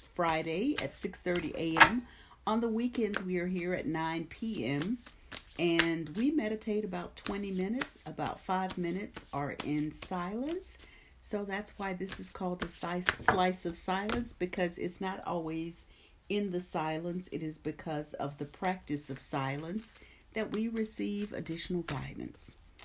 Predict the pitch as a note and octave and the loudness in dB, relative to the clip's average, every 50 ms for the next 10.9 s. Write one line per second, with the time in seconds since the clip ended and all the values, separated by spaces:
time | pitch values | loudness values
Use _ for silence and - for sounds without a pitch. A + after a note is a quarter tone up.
0 | - - - - - - G#3+ A#3+ A#3+ F3 D3 D3+ E3 D#3+ - C#3+ C#3+ - - F#3+ | -16 -16 -20 -20 -10 -6 -4 -2 0 2 2 2 2 0 -2 -4 -4 2 2 4
1 | G#3 A#3+ A#3+ - G#3+ F3 F#3 F3+ F3+ E3+ - - E3+ - - C#3+ C#3+ B2 D#3+ D#3 | 4 4 2 0 0 2 4 4 4 2 2 0 -2 -2 -2 -4 -2 2 2 2
2 | C#3+ C#3 C#3+ C#3+ C#3+ C#3 C3 A2+ - - - - - - - - - - - - | 4 4 4 4 4 4 2 0 -2 -4 -8 -8 -8 -8 -14 -20 -20 -20 -20 -20
3 | - - - - - - C4 D#4+ F4+ F4 - - - - - E3 D#3 D#3 D#3 D#3+ | -20 -20 -16 -14 -2 0 2 2 2 0 -2 -10 -12 -4 -2 0 2 2 2 0
4 | F3+ G#3 B3 C4+ - - E3+ E3 D3+ C#3+ C#3+ D#3+ G3+ A#3+ D4+ D#4+ D4+ - G#3+ G3 | 0 0 0 -2 -2 -2 -2 0 0 0 0 0 0 0 -2 -4 -2 -2 -4 -2
5 | G3+ G3+ F3+ F3+ D3 - C3+ D3 D#3+ F#3 F#3 - - F3+ F3+ E3+ - - A2+ A#2 | -2 -4 -4 -4 -4 -2 -2 -2 -2 -4 -6 -4 -4 -4 -4 -4 -4 -4 -4 -2
6 | D3+ - - - D2+ D#2+ - - - - - - - - - - - - - - | -2 -4 -6 -6 -6 -8 -10 -10 -14 -20 -20 -20 -20 -20 -20 -20 -20 -14 -2 0
7 | A3+ C4 B3+ - - D#3 D3+ D#3+ C#3+ C#3+ D3 D3 D#3 F#3 A#3+ C#4 - - - D#3+ | 0 0 0 -4 -8 -4 -2 0 0 0 0 0 0 0 -2 -2 -4 -4 -4 -2
8 | C#3+ C#3+ C#3+ D3 F#3 A#3+ C#4 D#4+ D4 - C4+ A#3+ A#3 A3+ - A3+ G#3+ F3+ F3 F3 | 0 0 0 0 0 0 -2 -2 -2 0 0 2 2 0 0 -2 -2 -2 -2 -2
9 | - - F#3+ F3+ E3 C#3 B2 B2 - - - - - - D#3 D3 F#3 G#3+ A#3+ C4 | -2 -2 -2 0 2 0 0 0 -2 -6 -6 -6 -4 -4 -4 -2 0 0 0 -2
10 | - D4 B3+ - - G#3 G3 G3+ F#3 - C3+ C3 A#2+ A2 G#2+ G2 A2 - | -2 -4 -4 -2 0 0 0 0 0 0 2 2 2 2 2 0 -2 -4